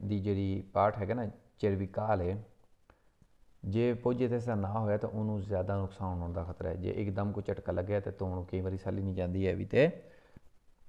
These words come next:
ਗਰਦਨ ਵਗੈਰਾ ਦੀ ਚੋਟ, ਕੋਲਪੋ ਦੀ ਫਿਰੋਜ਼ਤਾ ਜਿਹੜਾ ਹੈ ਉਹ ਹੋ ਸਕਦੀ ਹੈ। ਇਸ ਕਰਕੇ eliminare ਤਾਂ ਕਿਸੇ ਸੂਰਤ ਕਰ ਹੀ ਨਹੀਂ ਸਕਦੀ, ਫਾਲਸ ਹੋਇਆ।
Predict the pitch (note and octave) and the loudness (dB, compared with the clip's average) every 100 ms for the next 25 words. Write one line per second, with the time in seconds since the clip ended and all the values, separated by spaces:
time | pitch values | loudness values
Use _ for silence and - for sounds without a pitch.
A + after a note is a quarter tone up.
0 | - _ - G#2 A2 G2 G#2 F#2+ F#2+ G2 | -20 _ -6 4 4 6 2 4 4 4
1 | G#2 A2+ - - G#2 G2+ G#2+ - G#2 G#2 | 0 -2 -6 2 4 4 0 0 2 2
2 | - F#2+ - G2 G2+ F#2 F2+ F2 G2 G2+ | 0 -2 -2 -2 0 0 0 0 -2 -2
3 | - G#2 G2+ F#2 F#2 F2 F#2+ G#2+ G2+ G2+ | -4 2 2 2 0 0 2 2 2 2
4 | A2 B2+ - - - - - A#2+ B2 C#3+ | 4 2 0 -14 -20 -6 2 2 4 4
5 | D#3+ C#3+ C#3+ D3 C3+ B2 A#2+ A#2 G2 F#2 | 6 6 4 0 0 4 4 4 2 0
6 | F#2 G#2 G2 F#2 - | 2 2 2 -2 -4